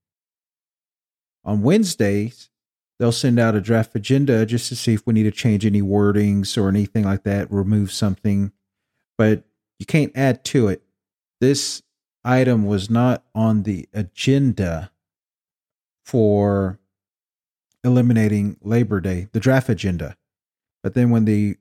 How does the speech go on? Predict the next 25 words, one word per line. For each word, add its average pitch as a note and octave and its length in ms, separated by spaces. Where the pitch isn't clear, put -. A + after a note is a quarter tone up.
regular B2 420
agenda F#2+ 320
came G2 540
out, G#2 320
it G2+ 120
was G#2 180
on C#3 220
there. F#2 300
So - 120
I G#2 60
did A2+ 160
a G2 40
point A2 280
of G2+ 100
order. A#2 380
And A2 500
the G#2 140
judge A#2 920
said G#2 560
that G2 300
he D#3+ 120
didn't D3+ 200
know A#2+ 420
if A#2+ 160
it, G#2 240